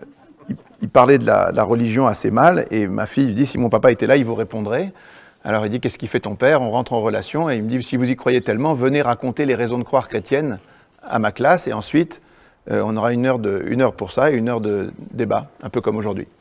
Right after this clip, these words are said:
Et alors, euh, j'ai dit, « D'accord », j'ai fait un PowerPoint en, en travaillant un petit peu, et puis, euh, au dernier moment, ma fille me dit, « Je t'enregistre », et puis ma femme écoute, elle dit, « C'est pas mal, tu devrais le mettre sur Internet. » Et ça a fait une vidéo qui s'appelle Démonstration de l'existence de Dieu et raison de croire chrétienne,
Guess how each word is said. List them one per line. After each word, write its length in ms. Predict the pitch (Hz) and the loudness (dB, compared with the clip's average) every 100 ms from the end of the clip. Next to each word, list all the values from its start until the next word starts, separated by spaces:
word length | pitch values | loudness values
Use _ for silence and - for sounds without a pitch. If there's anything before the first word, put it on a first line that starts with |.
| _ - - - _ _ - | _ -20 -20 -20 _ _ 0
Et 100 | 123 | 4
alors, 280 | 135 143 | 6 6
euh, 440 | 123 110 107 104 104 - - | 4 4 0 -2 -8 -12 -12
j'ai 140 | 113 | -6
dit, « 120 | 110 113 | -2 0
D'accord », 340 | 104 - 165 | 0 2 2
j'ai 80 | 143 | 2
fait 140 | - | -2
un 100 | 117 | -4
PowerPoint 580 | 107 - 113 104 - 127 117 | -4 0 0 2 0 0 0
en, 360 | 101 101 98 98 | -4 -6 -8 -10
en 40 | |
travaillant 360 | - 104 104 104 | -6 -4 -2 -6
un 40 | |
petit 180 | 101 98 | -10 -8
peu, 220 | 147 196 - - - _ _ - | -4 -4 -6 -20 -20 _ _ -2
et 120 | 113 | -2
puis, 320 | - 143 151 | 0 4 6
euh, 500 | 117 110 104 101 - - - - | 6 4 2 0 -4 -8 -14 -6
au 100 | - | 2
dernier 220 | 123 127 | 4 4
moment, 180 | 127 135 | 2 0
ma 140 | 143 120 | -2 -4
fille 160 | - | -4
me 100 | 123 | -4
dit, « 140 | 110 127 | -4 -4
Je 80 | |
t'enregistre », 580 | - 117 107 110 160 - | -2 -2 0 0 -2 -2
et 60 | 110 | -6
puis 580 | - 117 113 113 104 101 | -6 -4 -4 -4 -4 -6
ma 140 | 113 104 | -6 -4
femme 360 | 127 123 101 | -2 -2 -4
écoute, 320 | 101 - 151 - | -6 -2 0 0
elle 120 | 98 | -2
dit, « 100 | 113 | -4
C'est 120 | - | -6
pas 100 | - | -4
mal, 160 | 110 151 | -4 -2
tu 100 | 143 | -2
devrais 160 | 110 | -2
le 40 | 113 | -2
mettre 140 | 131 | -2
sur 140 | - | -2
Internet. » 460 | 120 117 110 87 - - - _ _ - | -2 -2 -4 -6 -12 -20 -20 _ _ -14
Et 60 | 110 | -2
ça 140 | 151 | 0
a 20 | |
fait 120 | - | 2
une 80 | 151 | 2
vidéo 340 | 131 123 147 185 | 2 4 4 2
qui 100 | - | 0
s'appelle 420 | 123 127 120 107 | -4 -2 -2 0
Démonstration 600 | 147 160 151 156 139 156 | 0 0 -2 -2 0 0
de 40 | |
l'existence 440 | 131 120 120 135 117 | 0 0 -2 -2 0
de 100 | 123 | 0
Dieu 200 | 139 123 | 4 2
et 40 | |
raison 260 | 113 123 131 | 2 0 -2
de 60 | |
croire 240 | - 131 - | 0 -2 0
chrétienne, 520 | 113 - 139 180 | -6 -4 -4 -4